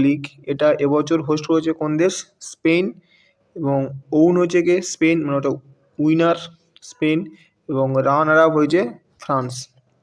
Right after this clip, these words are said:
তারপর চলো নেক্সট আট নম্বর কোশ্চেন, Who has been, who has been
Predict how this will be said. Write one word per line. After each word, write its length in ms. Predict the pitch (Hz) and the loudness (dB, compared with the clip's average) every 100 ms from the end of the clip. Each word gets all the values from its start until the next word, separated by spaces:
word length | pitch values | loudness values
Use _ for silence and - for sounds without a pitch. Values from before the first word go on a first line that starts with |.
| _ _ _ _ _ _ _ _ _ _ _ _ | _ _ _ _ _ _ _ _ _ _ _ _
তারপর 200 | - 165 | -2 0
চলো 120 | 165 165 | 2 2
নেক্সট 420 | 165 170 165 - | 2 0 -4 -2
আট 140 | 156 | 0
নম্বর 340 | 165 165 165 160 | 2 2 2 0
কোশ্চেন, 320 | 156 - 156 - - _ _ _ _ _ _ _ _ _ _ _ _ _ _ _ _ _ _ _ _ _ - _ _ _ _ 156 | -2 -2 -4 -6 -16 _ _ _ _ _ _ _ _ _ _ _ _ _ _ _ _ _ _ _ _ _ -20 _ _ _ _ 0
Who 100 | 190 | 2
has 200 | 190 180 170 | 4 4 4
been, 260 | 170 170 160 - _ _ - _ _ _ _ _ _ _ _ _ - _ _ _ _ _ _ _ 640 640 _ _ _ _ _ _ _ - | 2 2 2 -4 _ _ -20 _ _ _ _ _ _ _ _ _ -20 _ _ _ _ _ _ _ _ _ _ _ _ _ _ _ _ -12
who 240 | 131 170 208 | -2 0 2
has 220 | 196 165 160 | 2 2 2
been 200 | 160 185 | 0 0